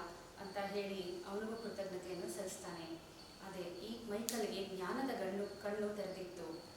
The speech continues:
ಆದರೆ ಸಿರಿವಂತನಿಗೆ ಆ ಜ್ಞಾನದ ಕಣ್ಣು ಇರಲಿಲ್ಲ. ಜ್ಞಾನವು ಒಂದು ಶಕ್ತಿ. Knowledge is power, but knowledge putting into the power to action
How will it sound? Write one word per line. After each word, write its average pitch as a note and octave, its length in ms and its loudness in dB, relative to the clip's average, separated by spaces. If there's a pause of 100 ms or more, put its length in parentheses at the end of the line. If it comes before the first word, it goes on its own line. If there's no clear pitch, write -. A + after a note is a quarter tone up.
(260)
ಆದರೆ F#3+ 460 0
ಸಿರಿವಂತನಿಗೆ G3+ 840 2
ಆ F#3+ 200 -2 (200)
ಜ್ಞಾನದ A#3+ 360 2
ಕಣ್ಣು F3+ 560 0
ಇರಲಿಲ್ಲ. F3+ 360 0 (960)
ಜ್ಞಾನವು B3 580 4
ಒಂದು G3+ 380 4
ಶಕ್ತಿ. - 640 -2 (280)
Knowledge B3+ 340 4
is A#3+ 140 0
power, F#3 400 2 (260)
but F#3+ 140 0 (340)
knowledge B3 340 2 (320)
putting C4 220 0
into A#3 180 0
the F#3+ 160 0
power F#3+ 280 4 (480)
to G#3 80 0
action F#3+ 480 2